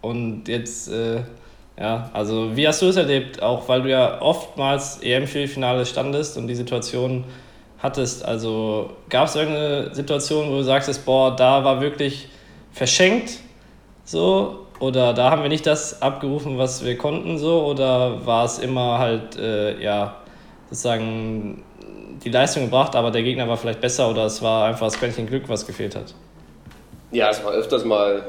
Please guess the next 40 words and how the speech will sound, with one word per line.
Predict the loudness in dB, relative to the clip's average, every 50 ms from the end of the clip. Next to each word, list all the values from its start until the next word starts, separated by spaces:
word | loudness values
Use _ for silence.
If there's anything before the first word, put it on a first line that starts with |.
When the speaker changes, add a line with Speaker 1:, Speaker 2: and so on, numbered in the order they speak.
| -10 -4 -2
Speaker 2:
bei | 0 2
einem | 2 0 0 -2
Turnier, | -2 -2 0 2 2 4 4 4 2 2 -2 -4
wo | -4 0
man | 0 0 0
sich | 0 -4 -8 -8 -8 -10 -4 0
denkt, | 0 0 0 0 0
so, | 0 0 2 2 0 -2 -4 -6 -8 -10
ja, | -8 -10 -10 -12 -12 -10
die | -6 -4 -4
Niederlage | -4 -2 0 2 2 2 2 2 0 0 0
war | 0 0
unnötig. | 0 0 0 0 0 -2 -2 -2 -2 -4 -4
Also | -4 -4 -2 0
wie | 2
auch | 2 2 2 0
angesprochen, | -2 -2 -2 -4 -6 -6 -2 -2 -2 0 0 0 0 0 0 -2 -4
vor | 0 2 2
allem | 2 2 0 -2 -6
Ukraine | -6 -4 -4 -2 -2 0 0 0 2
gegen | 0 0 -2 -2 -4 -4 -6 -8 -8 -8
Lane | -4 -2 0 0 0 0
Wendy. | -2 -2 -2 -2 -2 -2 -4 -4 -8 -14 -18 -20 -20 -20 -20 -20 -20 -20 -20 -20 -16 -12 -12
Speaker 1:
Ja. | -10 -12 -12 -16 -18 -20 -20 -20 -20 -20 -20 -20 -16 -6
Speaker 2:
Das | -2 0 0 0 -2 -4 -2
muss | -2 0 0 0
man | 2 0 0
gewinnen. | 0 0 0 2 2 2 0
Also | 0 -2 -2
es | -4 0
gibt | 0 0 0 0
ein | 0
paar | 2 4 4 4
Spiele, | 2 0 0 2 2 2 2
die, | 0 -2 0 0 0 -2 -2
die | -2 -2 0 2 2 2 0
man | 0 0 0 0 0
hätte | -2 -2 -2 -2 -4
gewinnen | -4 -2 -2 -2 -2 0 0
müssen, | 0 0 0 0 0 -2 -2 -4